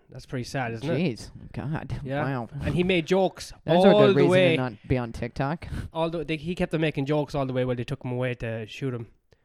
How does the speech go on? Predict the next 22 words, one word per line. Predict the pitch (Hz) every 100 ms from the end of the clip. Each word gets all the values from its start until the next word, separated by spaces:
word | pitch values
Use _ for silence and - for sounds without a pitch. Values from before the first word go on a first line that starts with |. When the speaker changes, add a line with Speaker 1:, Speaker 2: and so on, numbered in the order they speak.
| _ _ _ _ _ _ -
Speaker 1:
Quite | - 147 143
Speaker 2:
Hmm. | -
Speaker 1:
a-, | 143
adm-, | 151 135 151 - -
admirable. | 147 147 127 113 117
But | 147 _ - - - _ -
then | 180
I |
started | 214 175 143
to |
think | 123 143 -
maybe | 147 135
that | 143
was | 143 117
their | 139 143
fucking | 143 123 123 120 120
version | 120 113 120
of | 110
James | 123 117
Corden, | - 131 131 113
you | 107
know? | 110 120